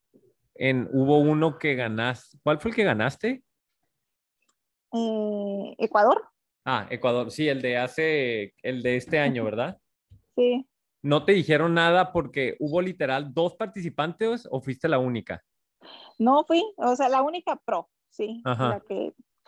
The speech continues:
Speaker 2: sí, no hubo de, pues sí, o sea, como que hubo de todo, ¿no? De que,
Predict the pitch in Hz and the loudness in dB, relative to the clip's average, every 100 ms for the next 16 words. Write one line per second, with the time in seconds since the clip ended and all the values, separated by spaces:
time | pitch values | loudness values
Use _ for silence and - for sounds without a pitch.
0 | - - - 320 370 320 285 311 453 370 | -20 -6 4 6 6 4 6 6 6 4
1 | 214 - _ 262 269 349 - 302 330 330 | 2 0 _ -6 -2 -4 0 2 4 4
2 | 311 311 285 277 269 277 302 339 262 254 | 4 4 4 4 2 2 2 2 2 -4
3 | 254 220 233 403 226 - | -4 -4 -8 -10 -10 -6